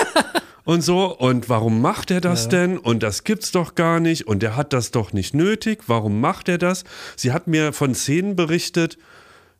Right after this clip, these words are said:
Speaker 2: dass ein Bett im Studio stand und, äh, Jauch und Gottschalk mussten sich,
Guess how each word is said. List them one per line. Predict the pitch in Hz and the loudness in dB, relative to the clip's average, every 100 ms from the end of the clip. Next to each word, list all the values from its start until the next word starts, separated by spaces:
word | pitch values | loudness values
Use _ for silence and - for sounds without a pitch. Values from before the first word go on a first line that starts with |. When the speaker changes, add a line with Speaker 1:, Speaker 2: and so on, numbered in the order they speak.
| - | -4
Speaker 2:
dass | 127 127 - - _ | -2 0 -4 -10 _
ein | 110 113 | -2 0
Bett | 151 151 | -2 -2
im | 170 175 | -2 -2
Studio | - 170 165 165 | -2 -6 -2 -2
stand | 156 - 170 202 - | -2 -2 -2 -2 -2
und, | 120 120 117 - | 0 0 -2 -2
äh, | 120 117 104 120 - | -4 -4 -8 -12 -6
Jauch | 95 131 180 - | 0 0 0 -2
und | 113 113 | -4 0
Gottschalk | 156 - 170 156 | -2 0 -2 0
mussten | 135 135 - 131 | -2 -2 -2 -2
sich, | 123 110 | -2 -4